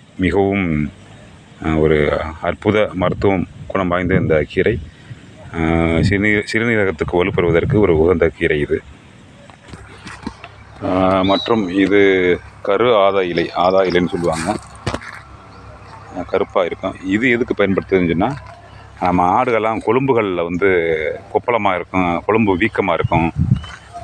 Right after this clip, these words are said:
ஆ, கண்ணு கண்ணா சலங்கள் வரும். அதுக்கு இந்த கரு ஆதா இலை கொழுந்த புடுங்கி, நம்ம கள்ளி இருக்கு பத்தியெல்லாம், அதாவது, ஆ, ஸ்-, தெருகளின்னு சொல்லுவோம். அதாவது, பால் வரும்ல, வெள்ளையா பால் வரும்ல, கள்ளியிலேயே நிறையா வகைகள் இருக்கு இல்லையா? சதுரக்கள்ளி இருக்குது, சப்போட்டா கள்ளி இருக்கு,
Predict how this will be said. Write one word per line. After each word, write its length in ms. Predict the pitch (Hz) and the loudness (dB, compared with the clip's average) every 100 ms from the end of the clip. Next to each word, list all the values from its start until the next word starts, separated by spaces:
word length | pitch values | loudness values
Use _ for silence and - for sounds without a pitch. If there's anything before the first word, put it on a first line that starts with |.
| - | -6
ஆ, 300 | 92 92 87 | -2 0 0
கண்ணு 400 | 87 87 107 117 | 0 -2 0 2
கண்ணா 800 | 113 113 113 107 98 90 87 85 | 0 0 0 0 -2 -6 -8 -10
சலங்கள் 400 | 82 104 110 101 | -6 -6 -4 -2
வரும். 220 | 90 85 - - | 0 -2 -4 -4
அதுக்கு 360 | 90 104 - | 0 0 0
இந்த 480 | 117 104 101 92 80 76 73 - - - - - - | 0 2 2 2 0 -4 -6 -10 -20 -20 -16 -16 -12
கரு 360 | - 98 120 101 | -2 0 2 2
ஆதா 260 | 98 98 | 2 2
இலை 460 | 98 90 87 82 - - | 0 0 0 2 0 0
கொழுந்த 560 | 104 113 110 95 78 76 - | 0 2 2 0 0 -4 -4
புடுங்கி, 280 | 98 98 113 | -2 0 0
நம்ம 300 | 107 87 80 | 2 0 0
கள்ளி 340 | - 101 117 | -2 -2 0
இருக்கு 200 | 123 - | 0 -2
பத்தியெல்லாம், 380 | - 92 90 92 | -4 -2 0 0
அதாவது, 400 | 82 87 90 85 - - - - - - | 0 -2 2 2 0 -10 -20 -16 -12 -8
ஆ, 80 | 92 | -4
ஸ்-, 500 | 85 - - - - | -4 -4 -10 -16 -4
தெருகளின்னு 420 | 120 127 110 107 | 0 2 2 0
சொல்லுவோம். 220 | 90 87 85 | 2 2 4
அதாவது, 360 | 92 95 85 80 | 4 4 2 2
பால் 220 | 92 101 | 2 2
வரும்ல, 240 | 92 92 113 | 2 0 0
வெள்ளையா 540 | 92 92 92 90 85 78 | 0 0 2 2 0 -2
பால் 140 | 90 90 | -2 0
வரும்ல, 360 | 85 92 117 - - - - - - | 0 2 2 0 -12 -20 -20 -20 -8
கள்ளியிலேயே 400 | 92 107 101 98 | -2 0 2 0
நிறையா 300 | 87 92 95 | 0 2 2
வகைகள் 260 | 87 95 87 | 2 -2 -4
இருக்கு 200 | 76 85 | -2 2
இல்லையா? 200 | 87 92 | 2 2
சதுரக்கள்ளி 360 | 92 90 85 | 2 2 0
இருக்குது, 240 | 80 87 87 | 2 2 2
சப்போட்டா 320 | 90 98 92 | -2 -2 -2
கள்ளி 160 | 87 85 | 0 0
இருக்கு, 260 | 80 90 | -2 -4